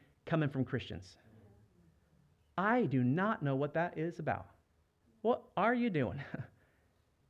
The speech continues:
We don't take the Lord's name in vain, because it doesn't show reverence to our God. That's why we don't do it.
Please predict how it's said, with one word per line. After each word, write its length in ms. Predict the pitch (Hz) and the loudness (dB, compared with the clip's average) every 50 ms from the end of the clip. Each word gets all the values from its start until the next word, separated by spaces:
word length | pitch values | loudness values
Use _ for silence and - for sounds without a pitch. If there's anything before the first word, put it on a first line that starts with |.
| _ _ _ _ _ _ _ _ _ - | _ _ _ _ _ _ _ _ _ 8
We 100 | 185 202 | 10 12
don't 240 | 208 240 254 - - - - - | 12 12 10 8 4 -10 -16 -8
take 480 | - - 202 214 214 208 - - - | -2 4 4 4 4 4 0 -4 0
the 80 | - 180 | 2 4
Lord's 420 | 180 180 180 185 185 180 185 - | 6 8 8 6 6 4 2 0
name 440 | 180 196 196 165 151 151 160 175 180 175 - | 2 4 6 6 6 4 2 0 0 0 0
in 100 | 185 185 | 2 4
vain, 380 | 208 226 254 254 160 110 - - - - - - - - | 4 4 4 4 2 0 -2 -8 -18 -20 -20 -10 -2 2
because 200 | 185 175 190 185 | 4 6 6 6
it 200 | 196 147 127 - | 6 4 10 12
doesn't 340 | 202 208 233 220 240 233 208 | 12 12 12 12 12 4 2
show 340 | - - 214 208 214 220 220 | 6 8 10 12 12 12 12
reverence 840 | 202 190 208 226 254 269 220 151 135 143 151 151 160 185 190 185 - | 12 12 12 12 12 12 12 8 8 8 8 8 8 8 4 2 -2
to 320 | - - - 214 208 208 - | -6 0 2 4 6 6 8
our 280 | 185 180 185 202 214 | 10 10 12 10 10
God. 400 | 175 190 214 254 311 330 - 110 95 101 | 10 10 8 8 10 8 4 4 2 2
That's 300 | 117 139 151 165 - - | 4 6 6 6 6 4
why 340 | 165 156 160 175 175 185 196 | 4 10 12 12 12 12 12
we 140 | 190 214 214 | 10 8 8
don't 340 | 180 208 220 233 233 190 147 | 8 10 10 8 6 6 4
do 160 | 220 311 370 | 6 8 8
it. 240 | - - - - | 8 6 4 -2